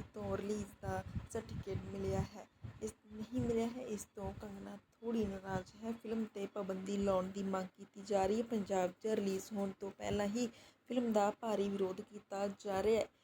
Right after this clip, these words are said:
ਵਿਰੋਧ ਦੇ ਵਿਚਕਾਰ ਕੰਗਨਾ ਫਿਲਮ ਦੇ ਪ੍ਰਮੋਸ਼ਨ 'ਚ ਕੁਝ ਰੁੱਝੀ ਹੋਈ ਹੈ ਅਤੇ ਵੱਖ-ਵੱਖ ਥਾਵਾਂ 'ਤੇ ਇੰਟਰਵਿਊ ਦੇ ਰਹੀ ਹੈ। ਇੱਕ ਨਵੇਂ ਇੰਟਰਵਿਊ 'ਚ ਕੰਗਨਾ ਨੇ ਰਣਬੀਰ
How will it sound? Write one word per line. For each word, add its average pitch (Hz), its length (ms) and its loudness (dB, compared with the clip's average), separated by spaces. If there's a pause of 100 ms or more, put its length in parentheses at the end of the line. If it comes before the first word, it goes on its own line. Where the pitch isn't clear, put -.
(220)
ਵਿਰੋਧ 202 340 6
ਦੇ 196 100 0
ਵਿਚਕਾਰ 196 540 -2
ਕੰਗਨਾ 202 360 0
ਫਿਲਮ 226 320 0
ਦੇ 196 320 0 (640)
ਪ੍ਰਮੋਸ਼ਨ 202 880 0 (100)
'ਚ 196 80 -2 (240)
ਕੁਝ 190 320 -2 (460)
ਰੁੱਝੀ 220 360 0
ਹੋਈ 233 260 2 (120)
ਹੈ 262 100 2 (100)
ਅਤੇ 220 160 -2
ਵੱਖ-ਵੱਖ 202 420 0 (120)
ਥਾਵਾਂ 190 220 -4
'ਤੇ 196 100 -4
ਇੰਟਰਵਿਊ 196 420 0
ਦੇ 185 200 4
ਰਹੀ 214 340 -2
ਹੈ। 247 60 10
ਇੱਕ 226 240 4
ਨਵੇਂ 202 380 -2 (100)
ਇੰਟਰਵਿਊ 202 540 -4
'ਚ 202 100 0 (160)
ਕੰਗਨਾ 190 380 -4
ਨੇ 196 240 -4 (400)
ਰਣਬੀਰ 247 320 4